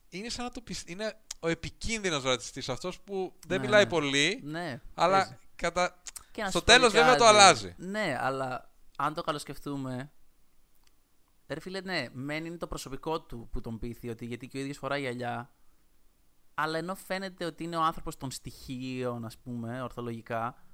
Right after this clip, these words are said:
Speaker 2: ε, πριν είχαν έρθει <laughs> και πολύ καλύτερα επιχειρήματα υπέρ του παιδιού.
Speaker 1: Ναι.
Speaker 2: Και δεν τον έπιθε τίποτα και τον έπεισαν τα γυαλιά, που δεν βγάζει πολύ λογική στο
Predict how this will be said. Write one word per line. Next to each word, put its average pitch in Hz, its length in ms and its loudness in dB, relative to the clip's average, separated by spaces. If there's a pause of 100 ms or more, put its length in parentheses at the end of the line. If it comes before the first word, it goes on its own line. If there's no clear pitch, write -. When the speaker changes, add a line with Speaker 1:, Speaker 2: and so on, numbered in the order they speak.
(300)
Speaker 2:
ε, 233 80 -6 (240)
πριν 185 200 -4
είχαν 220 240 -4
έρθει - 480 4 (240)
<laughs> - 340 -20
και 180 120 -12
πολύ 202 320 -4
καλύτερα 156 600 -2
επιχειρήματα 127 640 0
υπέρ 123 240 -4
του 120 60 -12
παιδιού. 123 540 -8 (360)
Speaker 1:
Ναι. 131 140 -6
Speaker 2:
Και 131 80 -2
δεν 139 120 -4
τον 139 120 -2
έπιθε 139 280 -2
τίποτα 120 640 -6 (160)
και 127 80 -8
τον 127 160 -6
έπεισαν 127 440 -8
τα 123 100 -8
γυαλιά, 123 640 -4 (1200)
που 151 260 -14
δεν 139 200 -4
βγάζει 170 280 0
πολύ 139 200 -4
λογική 123 480 -6
στο - 240 -12